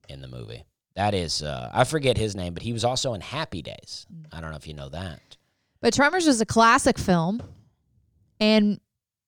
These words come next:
Speaker 2: our friend came over and watched it with us, and we all had seen it in our childhood, and we all remembered it as being a scary movie when we were young. And then revisiting it as adults,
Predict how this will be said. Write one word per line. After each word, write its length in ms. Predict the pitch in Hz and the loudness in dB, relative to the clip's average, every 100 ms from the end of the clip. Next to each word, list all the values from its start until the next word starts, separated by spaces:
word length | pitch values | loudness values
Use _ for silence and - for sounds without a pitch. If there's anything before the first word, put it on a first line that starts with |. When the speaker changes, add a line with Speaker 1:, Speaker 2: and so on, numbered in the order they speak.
| - | -6
Speaker 2:
our 220 | - 208 | 4 6
friend 340 | 202 254 277 302 | 6 4 4 4
came 220 | 226 208 | 4 6
over 220 | 196 185 | 6 6
and 80 | 185 | 4
watched 280 | 185 185 - | 4 2 0
it 80 | 190 | 4
with 220 | 220 220 | 4 6
us, 300 | 185 180 - | 4 4 0
and 200 | 180 180 - - - _ | -2 -4 -8 -20 -20 _
we 240 | - 262 269 | 2 6 8
all 240 | 233 220 | 8 8
had 200 | 220 196 | 8 2
seen 260 | - 220 220 | 0 0 2
it 180 | 202 - | 2 2
in 140 | 202 196 | 0 2
our 120 | 170 | 2
childhood, 720 | - 233 226 214 170 - - | 4 6 6 6 4 2 0
and 200 | 185 185 | 2 4
we 160 | 208 214 | 6 8
all 260 | 196 190 | 8 8
remembered 600 | 175 185 180 202 208 202 185 | 8 6 6 4 6 6 6
it 140 | 180 | 4
as 260 | - 175 151 | 4 2 2
being 320 | 190 180 175 | 2 2 2
a 160 | 170 | 0
scary 500 | 170 - 196 196 180 | -2 0 2 4 2
movie 420 | 170 180 196 170 160 | 2 4 4 4 2
when 200 | 160 160 | 0 -2
we 160 | 160 | -2
were 100 | 147 | -2
young. 440 | 147 160 143 107 - _ _ _ _ _ _ _ _ _ _ | 0 0 -2 -6 -18 _ _ _ _ _ _ _ _ _ _
And 560 | 196 202 185 175 165 165 | -2 0 2 0 -2 -2
then 320 | 180 170 160 | 0 0 -2
revisiting 680 | 160 202 185 240 220 214 185 | 0 2 6 6 8 6 4
it 280 | 180 180 165 _ _ _ _ | 4 4 0 _ _ _ _
as 140 | 175 165 | -2 2
adults, 840 | 156 202 240 185 - - - - | 4 8 8 8 6 -4 -8 -8